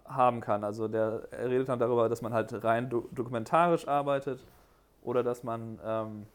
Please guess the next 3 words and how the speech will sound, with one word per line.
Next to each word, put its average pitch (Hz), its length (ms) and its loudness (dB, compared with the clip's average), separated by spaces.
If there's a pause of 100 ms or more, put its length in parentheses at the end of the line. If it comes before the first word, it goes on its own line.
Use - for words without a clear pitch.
(680)
einfach 123 340 -4
nur 120 460 2 (580)
so, 110 560 0